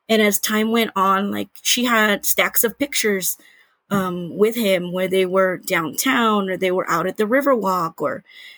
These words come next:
different places. So I started to believe it. But every time I saw this picture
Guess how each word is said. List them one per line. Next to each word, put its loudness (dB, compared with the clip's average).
different -2
places. -2
So -2
I 2
started 0
to -2
believe 0
it. -8
But 0
every 0
time 0
I 0
saw 0
this -6
picture -4